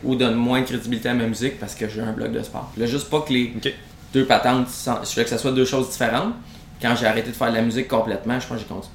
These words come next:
Speaker 1: je, je, faudrait avoir les dates, là, mais j'ai continué peut-être un an. À, à, à, parce que je... on avait quelque chose qui fonctionnait, ça faisait huit ans, mettons. Fait que j'avais pas le goût de changer la recette.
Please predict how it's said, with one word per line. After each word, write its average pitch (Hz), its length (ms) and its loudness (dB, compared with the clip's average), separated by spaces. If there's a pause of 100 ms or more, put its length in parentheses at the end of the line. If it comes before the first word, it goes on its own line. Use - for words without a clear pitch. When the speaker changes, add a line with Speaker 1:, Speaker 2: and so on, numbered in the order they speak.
Speaker 1:
je, - 120 -12
je, - 140 -10 (320)
faudrait 107 160 0
avoir 107 200 4
les 113 120 2
dates, 113 240 0
là, - 80 -4
mais 104 60 -4
j'ai - 100 -10
continué 107 340 -6
peut-être 113 240 -4
un 110 120 0
an. 131 420 -6
À, - 220 -2
à, - 20 0 (420)
à, 107 80 0 (220)
parce 107 200 -4
que 135 160 4
je... - 140 -2 (880)
on 120 160 4
avait 113 320 6
quelque 123 220 0
chose 143 280 4
qui - 120 -12
fonctionnait, 127 640 2
ça 110 120 -4
faisait 117 220 -2
huit 117 260 -4
ans, 160 200 -2
mettons. 160 260 -6 (520)
Fait - 60 -6
que 107 60 -8
j'avais 110 200 4
pas 113 120 2
le 127 60 4
goût 131 100 0
de - 40 -4
changer 127 400 4
la 123 220 6
recette. - 320 -2